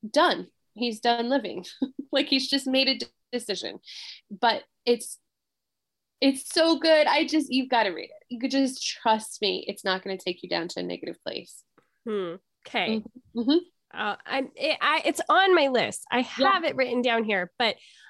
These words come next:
Speaker 2: it may get pushed a little later in the summer because there are enough other things that I think will be more lighthearted that I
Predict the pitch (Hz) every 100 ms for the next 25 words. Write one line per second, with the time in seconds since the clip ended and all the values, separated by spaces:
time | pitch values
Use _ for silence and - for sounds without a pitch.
0 | _ _ _ _ _ 320 302 - 269 262
1 | 240 240 - - 233 214 - - - -
2 | 226 226 214 214 208 202 196 190 190 _
3 | _ - 220 202 - 202 185 170 175 202
4 | 220 233 220 220 214 208 208 214 202 -
5 | 208 202 - 196 202 196 202 233 233 262
6 | 277 269 269 226 202 196 196 190 190 190
7 | _ _ - - _ 202 196 180 - 202
8 | 185 180